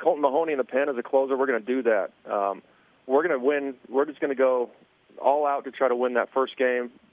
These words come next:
We won't throw Rucker 'cause Rucker's gonna throw game two, and then we'll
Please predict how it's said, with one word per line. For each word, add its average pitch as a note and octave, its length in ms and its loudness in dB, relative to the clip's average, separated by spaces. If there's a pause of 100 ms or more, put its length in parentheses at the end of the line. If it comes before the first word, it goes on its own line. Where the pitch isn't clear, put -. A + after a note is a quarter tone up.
(100)
We B2+ 320 -4
won't C3 320 0
throw D3 140 2
Rucker C3 360 2
'cause A#2+ 160 -8
Rucker's B2 340 0
gonna B2 160 -4
throw B2 220 0
game A#2 280 -2
two, B2 280 -2 (680)
and B2+ 140 0
then B2 100 2
we'll A#2+ 120 0